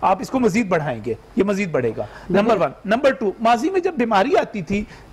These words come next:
Speaker 1: तो मुर्ग-, अ, मुर्गी का गोश्त सस्ता हो जाता था।
Speaker 2: <clears throat> मैं
Speaker 1: ये
Speaker 2: आपको,
Speaker 1: आ-,
Speaker 2: मैं
Speaker 1: नई
Speaker 2: आपको
Speaker 1: साइंस शुरू हो गई
Speaker 2: एक
Speaker 1: है कि
Speaker 2: सिंपल सी
Speaker 1: बीमारी आ
Speaker 2: बात,
Speaker 1: गई है।
Speaker 2: मैं एक simple सी मिसाल देता हूँ। जब पिछले साल कोविड आया ना,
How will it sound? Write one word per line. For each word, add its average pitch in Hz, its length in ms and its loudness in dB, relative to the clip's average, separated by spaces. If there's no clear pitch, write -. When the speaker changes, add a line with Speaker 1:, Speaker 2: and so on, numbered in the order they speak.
Speaker 1:
तो 320 100 0
मुर्ग-, 254 600 -2
अ, 247 160 0
मुर्गी 233 320 -2
का 320 80 -6
गोश्त 294 280 -2
सस्ता 302 220 2
हो 254 100 2
जाता 156 300 -2
था। - 200 -8
Speaker 2:
<clears throat> 180 420 0
मैं 165 140 4
Speaker 1:
ये 185 60 4
Speaker 2:
आपको, 180 180 -4
Speaker 1:
आ-, 262 260 4
Speaker 2:
मैं 185 180 2
Speaker 1:
नई 190 80 4
Speaker 2:
आपको 196 120 4
Speaker 1:
साइंस 302 360 0
शुरू 247 240 2
हो 208 60 4
गई 190 120 4
Speaker 2:
एक 214 60 6
Speaker 1:
है 233 60 2
कि 226 60 0
Speaker 2:
सिंपल 208 160 4
सी 208 40 6
Speaker 1:
बीमारी 220 260 4
आ 180 80 8
Speaker 2:
बात, 175 100 4
Speaker 1:
गई 196 60 -4
है। 190 220 -2
Speaker 2:
मैं 185 100 2
एक 202 80 2
simple 196 320 2
सी 202 100 0
मिसाल 160 340 2
देता 156 220 0
हूँ। 165 100 2
जब 175 160 2
पिछले 180 300 0
साल 175 260 4
कोविड 165 360 2
आया 139 180 4
ना, 156 140 0